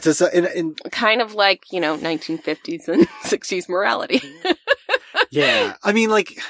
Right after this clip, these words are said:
Speaker 1: they were all, like, Comics Code comics, and they, there were specifically things such as Comics Code where, like, you can't show cops being bad, or you can't show anyone ever being gay. You know, like,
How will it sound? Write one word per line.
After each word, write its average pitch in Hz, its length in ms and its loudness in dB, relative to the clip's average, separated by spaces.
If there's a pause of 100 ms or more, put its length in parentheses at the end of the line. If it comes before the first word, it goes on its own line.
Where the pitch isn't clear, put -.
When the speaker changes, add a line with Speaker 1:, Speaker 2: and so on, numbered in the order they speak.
(720)
Speaker 1:
they 185 100 2
were 214 140 4
all, 233 180 4
like, 233 140 2
Comics 254 360 0
Code 180 260 0
comics, 143 400 0
and 143 100 0
they, 156 160 2
there 160 120 2
were 170 60 2
specifically 190 480 -4
things 185 180 -2
such 185 100 -6
as 180 120 -2
Comics 180 300 0
Code 170 140 4
where, 156 100 4
like, 143 260 0
you 147 220 -2
can't 165 320 -2
show 160 560 2 (380)
cops 170 420 0
being 127 440 0
bad, 95 500 -8 (360)
or 151 120 2
you 151 200 2
can't 156 320 0
show 151 260 2
anyone 160 420 0
ever 156 340 0
being 147 360 -2
gay. 117 420 -4
You 135 180 0
know, 175 160 4
like, 165 320 0